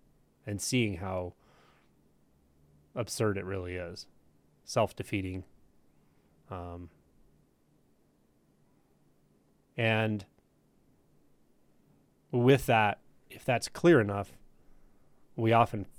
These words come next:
start to feel that there's maybe an underlying sense of, um, there's a, like, an underlying sense of struggle that's occurring. And if we see clearly enough how that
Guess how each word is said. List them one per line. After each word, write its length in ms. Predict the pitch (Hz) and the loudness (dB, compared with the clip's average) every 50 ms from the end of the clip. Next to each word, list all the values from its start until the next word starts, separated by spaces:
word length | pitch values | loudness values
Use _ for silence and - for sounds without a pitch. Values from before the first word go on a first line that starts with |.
| - - - - | -20 -20 -20 -18
start 280 | - - - 117 - - | -6 -2 0 0 0 -2
to 80 | 110 | -6
feel 680 | - - - - 165 170 143 110 95 95 95 92 95 - - - - - - - - - - | -14 -10 -4 0 2 4 4 4 4 2 -2 -6 -6 -10 -14 -20 -20 -20 -20 -20 -20 -18 -8
that 280 | 131 117 107 104 101 - | -4 -2 -2 -2 -2 -2
there's 280 | 110 107 104 95 - | -4 -2 -4 -4 -2
maybe 280 | - 113 110 107 104 104 | -2 0 0 0 0 0
an 80 | 101 107 | 0 0
underlying 840 | 107 107 107 104 104 104 107 107 107 107 107 104 104 101 101 98 95 _ _ _ _ _ _ _ _ _ - | 0 0 0 0 2 4 4 4 4 4 4 2 0 -2 -4 -6 -8 _ _ _ _ _ _ _ _ _ -10
sense 580 | - - - - - 131 123 120 117 - - | -6 -4 -2 2 4 4 4 4 2 0 -4
of, 460 | 113 104 104 101 95 95 98 - - - _ _ _ _ _ _ _ _ _ _ _ _ _ _ _ _ _ _ _ _ _ - 285 | -4 -4 -4 -4 -6 -8 -12 -16 -20 -20 _ _ _ _ _ _ _ _ _ _ _ _ _ _ _ _ _ _ _ _ _ -18 -14
um, 540 | 156 113 104 104 101 98 98 98 95 95 92 _ _ - - - - - _ _ _ _ _ _ _ _ _ _ _ _ _ _ _ _ _ _ _ _ _ _ _ _ _ _ _ _ _ _ _ _ _ _ _ _ _ _ _ _ _ _ _ _ _ _ _ _ _ - | -12 -10 -8 -8 -8 -8 -8 -8 -10 -12 -14 _ _ -20 -20 -20 -20 -20 _ _ _ _ _ _ _ _ _ _ _ _ _ _ _ _ _ _ _ _ _ _ _ _ _ _ _ _ _ _ _ _ _ _ _ _ _ _ _ _ _ _ _ _ _ _ _ _ _ -4
there's 120 | 131 113 | -2 0
a, 140 | 117 123 - | 0 0 0
like, 220 | - 123 127 127 - | -2 -4 -4 -2 0
an 80 | 123 | 2
underlying 340 | 156 170 170 160 151 135 113 | 4 6 8 8 8 6 4
sense 220 | - - 143 127 - | 4 0 0 -2 -2
of 80 | - | -6
struggle 720 | - - - - 143 151 175 156 113 101 92 92 92 92 - - 139 | -10 -10 -2 4 6 8 8 8 6 2 -2 -4 -6 -8 -10 -10 -8
that's 200 | 117 101 - 135 | -8 -6 -6 -6
occurring. 500 | 117 - - 123 101 92 92 95 110 110 - - - - - - - - - - - - - - - - - - - - - _ _ _ _ _ _ | -6 -4 -2 -2 -2 -2 -4 -8 -10 -12 -16 -20 -20 -20 -20 -20 -20 -20 -20 -20 -20 -20 -20 -20 -20 -20 -20 -20 -20 -20 -20 _ _ _ _ _ _
And 140 | - 113 110 | -2 -2 0
if 80 | - 123 | 0 0
we 60 | 107 | 0
see 180 | - - 147 | 0 0 -2
clearly 420 | - - - 139 131 131 120 123 113 | -2 2 4 6 6 6 6 6 4
enough 460 | 107 107 110 107 107 101 - - - | 4 2 2 2 0 -2 -4 -10 -20
how 380 | - - - 117 113 110 107 101 | -20 -6 0 2 4 4 4 2
that 260 | 101 98 98 98 | 2 0 -2 -4